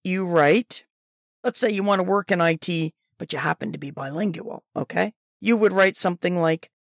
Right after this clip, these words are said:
"Bilingual I T candidate with twenty plus years of experience." If you're applying for a specific I T job where the job ad is listed as I T team lead,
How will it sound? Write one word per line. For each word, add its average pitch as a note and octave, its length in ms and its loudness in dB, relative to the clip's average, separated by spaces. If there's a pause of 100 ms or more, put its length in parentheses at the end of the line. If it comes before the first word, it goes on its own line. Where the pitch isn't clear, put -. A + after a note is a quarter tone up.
"Bilingual G3 880 0
I E3 220 2
T E3 300 -8
candidate E3 680 -2 (260)
with C#3+ 200 -2
twenty F3+ 380 -2
plus E3 340 0
years D3+ 280 0
of - 120 -2
experience." - 800 -4 (680)
If - 180 -4
you're G3 520 2
applying G3+ 560 -2
for G3 480 -4
a G3 160 -4
specific - 720 -4
I G3+ 160 0
T G#3 240 -8
job G3+ 460 2 (320)
where G3 180 0
the F3+ 140 -4
job F3+ 500 2 (180)
ad F#3 420 2 (460)
is E3+ 180 -4
listed F3+ 500 -2
as D#3+ 420 2 (300)
I F#3 280 0
T G#3 300 -4
team F#3+ 440 -4
lead, D4 400 0